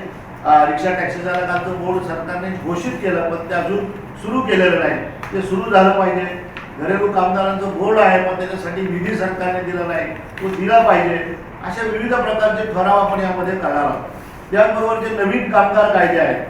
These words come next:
त्या नवीन कामगार कायद्यांमध्ये दोन कामगार कायदे जे आहेत की जे सामाजिक सुरक्षा कोड आणि, अ, वेतन कोड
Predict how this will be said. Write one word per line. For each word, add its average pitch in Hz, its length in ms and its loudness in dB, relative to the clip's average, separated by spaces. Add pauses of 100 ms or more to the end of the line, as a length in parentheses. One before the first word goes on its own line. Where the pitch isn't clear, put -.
(240)
त्या 180 120 -8
नवीन 214 380 -2
कामगार 202 340 4
कायद्यांमध्ये 202 840 0
दोन - 500 0
कामगार 202 460 2
कायदे 180 240 0
जे 185 140 -2
आहेत 180 340 0 (320)
की 175 60 -8
जे 190 160 -2
सामाजिक 202 480 0
सुरक्षा 190 440 0
कोड 185 260 -4
आणि, 185 220 -2 (420)
अ, 165 420 2
वेतन 233 380 -2
कोड 185 220 2